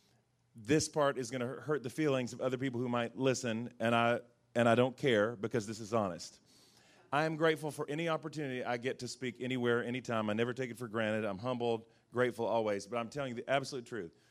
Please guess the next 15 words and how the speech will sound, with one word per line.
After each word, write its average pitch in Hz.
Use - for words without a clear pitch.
Of 120
any 175
speaking 160
date 139
I've 123
done 120
anywhere, 107
I 123
have 123
never 147
been 127
as 110
excited 120
to 107
preach 117